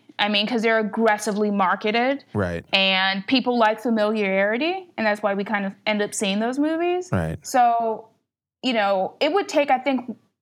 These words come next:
Speaker 1: not just one, but more than one of these movies tanking terribly for Hollywood to even think,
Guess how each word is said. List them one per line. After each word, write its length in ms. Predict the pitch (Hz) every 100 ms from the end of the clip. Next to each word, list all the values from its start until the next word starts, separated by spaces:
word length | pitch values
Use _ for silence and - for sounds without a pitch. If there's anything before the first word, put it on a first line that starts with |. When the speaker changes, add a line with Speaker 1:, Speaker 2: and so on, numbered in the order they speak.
| _ _ _
Speaker 1:
not 260 | 233 262 285
just 180 | 269 220
one, 640 | 196 220 240 214 202 196
but 340 | 226 208 185 -
more 320 | 220 240 269
than 180 | 254 226
one 160 | 220 220
of 60 |
these 180 | 214 208
movies 440 | 214 220 214 208 - _ _ _ _ _ _
tanking 580 | - - 330 320 285 240
terribly 960 | - - 247 226 208 190 151 95 92 - _ _ _ -
for 300 | 220 220 214
Hollywood 500 | 214 247 247 247 226
to 40 | 233
even 320 | - 220 220
think, 240 | 233 233